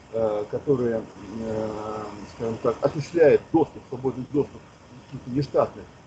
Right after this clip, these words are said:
э, не знаю, личностей в базе данных. Вот, они говорят, что такая программа есть. Вот. Они её не выявили, ну, это не вина.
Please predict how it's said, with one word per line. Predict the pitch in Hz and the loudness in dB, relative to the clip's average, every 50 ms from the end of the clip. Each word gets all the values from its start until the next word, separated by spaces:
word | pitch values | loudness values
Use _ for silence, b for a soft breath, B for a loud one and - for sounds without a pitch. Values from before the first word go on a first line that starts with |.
| - - - - - - 107 | -20 -20 -20 -20 -20 -20 -16
э, | 110 110 110 107 110 110 107 107 107 107 104 104 107 104 104 104 104 - - - - - - - | -12 -10 -8 -8 -8 -8 -8 -8 -10 -12 -14 -14 -16 -18 -18 -18 -20 -20 -20 -20 -20 -20 -18 -16
не | 117 120 117 123 | -12 -10 -10 -10
знаю, | 123 123 120 107 98 92 90 87 - - - - - - - - - - | -8 -8 -10 -8 -8 -10 -12 -14 -18 -20 -20 -20 -20 -20 -20 -20 -20 -4
личностей | 120 135 170 143 - 143 127 110 - - 113 107 | -2 0 0 0 0 -2 -2 -2 -2 -6 -6 -6
в | 95 92 - | -6 0 4
базе | - - - 113 101 | 4 4 4 2 -4
данных. | 92 90 85 82 95 123 - - - - - - - - - - - - - - - - - - - - | -6 -8 -8 -8 -12 -16 -20 -20 -20 -20 -20 -20 -20 -20 -20 -20 -20 -20 -20 -20 -20 -20 -20 -20 -20 -16
Вот, | 107 107 101 104 | -14 -14 -10 -4
они | 120 113 120 | -2 -2 0
говорят, | 110 131 131 131 123 113 | 2 2 2 2 2 0
что | - - 110 | -2 -8 -6
такая | - - 123 110 | -2 -2 -2 -2
программа | - 123 110 113 113 101 95 98 98 90 85 | -2 -4 -4 -2 -4 -6 -6 -8 -10 -12 -12
есть. | 101 131 143 - - - - - - - - - - - - - - - - - - - - | -14 -14 -14 -16 -20 -20 -20 -20 -20 -20 -20 -20 -20 -20 -20 -20 -20 -20 -20 -20 -20 -20 -18
Вот. | 110 107 107 104 101 95 - - - - - - - - - - - - | -18 -16 -14 -12 -12 -14 -14 -18 -20 -20 -20 -20 -20 -20 -20 -20 -6 2
Они | 117 143 175 165 | 4 4 6 8
её | 156 151 147 | 8 8 8
не | 147 139 | 8 6
выявили, | 123 107 110 110 113 120 127 151 175 185 165 143 - - | 6 4 0 -6 -6 -8 -8 -10 -16 -16 -18 -20 -20 -20
ну, | - - 101 | -20 -20 -20
это | 98 - - 185 208 226 - - 247 | -20 -20 -20 -20 -20 -20 -18 -10 -8
не | 254 | -6
вина. | 247 226 185 113 | -6 -4 -6 -6